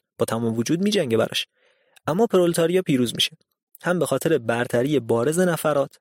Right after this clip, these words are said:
و هم به خاطر اینکه نوبتشه، شرایط همینو اقتضا می‌کنه، اصلاً دیالکتیک تاریخ همینو میگه. بعد دیکتاتوری پرولتاریا حاکم می‌شه. پرولتاریا پیروزی خودش رو حفظ می‌کنه و اجازه نمیده که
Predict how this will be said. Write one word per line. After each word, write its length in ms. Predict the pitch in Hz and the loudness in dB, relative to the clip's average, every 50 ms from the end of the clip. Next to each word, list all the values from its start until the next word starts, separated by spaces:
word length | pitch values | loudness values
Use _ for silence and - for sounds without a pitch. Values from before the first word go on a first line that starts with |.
| _ - | _ -6
و 80 | - | -4
هم 180 | 120 143 160 180 | -2 -2 -2 -2
به 60 | 170 | 0
خاطر 260 | - 160 156 - 175 | 0 -2 -2 -2 -2
اینکه 220 | 196 208 202 202 214 | -2 0 0 0 0
نوبتشه، 680 | 202 185 180 180 180 208 220 - 156 - - 117 123 - - | 2 2 2 2 2 0 0 0 0 0 0 -2 -4 -4 -4
شرایط 560 | - - 131 120 120 131 147 160 185 185 - | -2 -2 0 2 2 2 2 2 0 0 0
همینو 200 | 151 131 117 113 | -4 -4 -4 -4
اقتضا 380 | - - - - 123 117 110 107 | -4 -4 -4 -4 -2 -2 -2 -2
می‌کنه، 300 | 110 - - 110 107 101 | -2 -2 -2 0 0 0
اصلاً 220 | - 120 - 135 139 | -2 -2 -2 -2 -4
دیالکتیک 680 | 131 117 120 117 113 113 113 117 - - - - - | -4 -2 0 0 0 0 -2 -4 -4 -6 -8 -6 -4
تاریخ 460 | 120 - - 120 120 131 139 - - - | -4 -2 -2 0 0 2 0 0 -2 -4
همینو 260 | 113 110 110 110 110 | -4 -4 -4 -4 -4
میگه. 180 | - - - - _ _ _ _ - | -6 -8 -12 -16 _ _ _ _ -4
بعد 180 | - 311 311 - | -4 -4 -2 -2
دیکتاتوری 600 | - 226 - - 208 190 185 190 190 196 208 185 | -2 -4 -2 0 -2 0 2 2 2 2 0 0
پرولتاریا 600 | - 143 135 131 123 117 - 120 117 117 117 117 | 0 0 2 2 0 0 0 0 2 2 0 0
حاکم 320 | - 113 110 - - 113 | 0 -2 -2 -2 -4 -4
می‌شه. 340 | 113 117 117 - 131 143 139 - | -2 -2 -2 -2 -4 -6 -8 -6
پرولتاریا 800 | - 156 175 196 208 196 196 202 202 202 202 196 190 185 190 185 - | -2 0 2 2 2 2 0 0 2 2 2 2 2 0 -2 -4 -4
پیروزی 340 | - 139 135 135 143 170 160 | -2 -2 -2 0 0 0 0
خودش 260 | - 160 156 147 - | 0 0 -2 -2 -2
رو 100 | - 117 | -2 -2
حفظ 320 | - 156 185 190 185 175 | -2 -2 -2 -2 -2 -4
می‌کنه 460 | 160 - - 131 127 123 120 120 139 - | -4 -2 -2 -2 0 -2 -4 -6 -6 -6
و 40 | 139 - | -4 -2
اجازه 360 | - 135 127 135 135 143 175 | -2 0 0 0 0 0 2
نمیده 320 | 190 196 190 151 131 127 | 2 2 2 2 0 0
که 280 | - - 123 123 143 | 0 0 -2 -2 -4